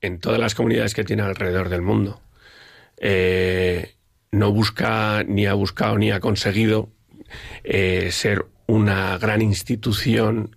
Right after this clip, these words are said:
que dé cabida a, a todo, a todo el mundo o solucione el problema a todos los discapacitados del lugar donde se instala. Pero sí por la manera que vivimos,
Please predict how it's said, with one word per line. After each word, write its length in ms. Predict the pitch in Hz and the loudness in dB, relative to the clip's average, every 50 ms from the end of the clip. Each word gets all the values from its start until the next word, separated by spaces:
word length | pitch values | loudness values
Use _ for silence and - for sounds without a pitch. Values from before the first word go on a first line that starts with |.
| _ _ - | _ _ -6
que 340 | - 110 104 101 98 98 | -2 0 2 2 2 0
dé 480 | 98 95 92 92 98 98 101 101 101 95 | -2 -4 -2 0 0 2 2 2 0 -2
cabida 720 | - - 95 95 98 98 95 98 98 104 101 101 - - - - | -2 -2 -2 0 0 0 0 2 0 0 0 -2 -4 -6 -6 -4
a, 640 | 107 98 92 90 95 95 95 - - - - - - - | -2 -2 -2 -2 -4 -4 -6 -6 -8 -10 -12 -14 -8 -6
a 160 | - - 92 | -4 -4 -2
todo, 500 | - - 98 98 95 95 95 92 - - - | -2 -2 -2 0 0 0 0 -2 -4 -4 -4
a 120 | 98 92 | -4 -2
todo 240 | - - 101 98 95 | 0 0 0 0 0
el 80 | 95 | 0
mundo 400 | 98 101 101 98 101 101 98 - - | 0 2 2 2 2 0 -2 -2 -2
o 100 | - 98 | -2 -2
solucione 720 | 90 - 95 95 95 95 95 - - 98 101 98 101 104 107 - - - - - - - - - - - | 0 0 0 0 0 0 0 -2 0 0 2 2 2 0 -2 -4 -12 -18 -18 -18 -18 -18 -18 -20 -10 -4
el 120 | - 107 104 | -4 -4 -2
problema 340 | - 107 104 104 110 110 107 | 0 0 2 2 2 0 0
a 40 | 104 | -2
todos 240 | - 117 117 117 | -2 0 0 2
los 120 | 120 120 117 | 2 0 0
discapacitados 920 | 113 110 - 110 101 110 104 - 98 90 98 98 95 110 120 117 - - - - - - - - - - | -2 -4 -4 -4 -4 -4 -4 -4 -4 -4 -2 0 0 0 -2 -2 -6 -10 -16 -20 -20 -20 -20 -20 -12 -8
del 640 | - 95 104 95 90 87 - - - - 98 95 92 | -4 -2 0 0 0 0 -2 -6 -4 -2 0 0 2
lugar 340 | 95 95 90 98 98 95 | 2 0 0 0 0 0
donde 260 | 92 98 95 92 95 92 | 0 0 -2 -2 -2 -4
se 120 | - - | -2 -2
instala. 460 | 98 90 - - 95 92 92 - - - - - - - - - - - - - - - - - - - _ _ _ - - - - - - - - - - - | -4 -4 -4 -4 -4 -4 -4 -8 -12 -16 -20 -20 -20 -20 -20 -20 -20 -20 -20 -20 -20 -20 -20 -20 -20 -20 _ _ _ -20 -18 -16 -16 -16 -14 -14 -14 -16 -6 -2
Pero 200 | 110 104 107 104 | 0 0 2 2
sí 160 | - - 131 | 2 0 0
por 220 | 110 - 117 110 107 | 0 0 0 0 0
la 100 | 104 98 | 0 0
manera 460 | 98 92 95 104 117 123 117 101 - - - - - - - - - - - - - _ _ _ _ _ _ _ _ _ | 0 0 0 0 2 0 0 -4 -6 -12 -12 -8 -6 -6 -6 -6 -8 -12 -14 -18 -20 _ _ _ _ _ _ _ _ _
que 140 | - 113 101 | -2 0 2
vivimos, 600 | 98 98 98 117 120 117 110 113 - - - | 2 2 2 2 2 2 2 0 -2 -6 -10